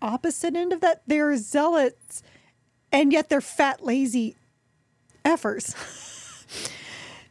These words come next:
You know, but they're still, like, zealous. It's,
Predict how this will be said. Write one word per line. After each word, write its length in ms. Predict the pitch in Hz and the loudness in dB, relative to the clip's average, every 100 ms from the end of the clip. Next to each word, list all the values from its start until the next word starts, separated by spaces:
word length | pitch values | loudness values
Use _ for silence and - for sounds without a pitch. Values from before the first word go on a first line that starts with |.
| _ | _
You 100 | 277 | 4
know, 140 | 285 262 | 4 4
but 180 | 285 277 | 2 0
they're 120 | 247 | -2
still, 320 | - 262 269 | 0 2 2
like, 260 | 240 220 - 202 | 0 -2 -4 -4
zealous. 600 | 214 285 - - - - _ _ _ _ | 0 0 -4 -10 -14 -18 _ _ _ _
It's, 200 | 254 - | 0 0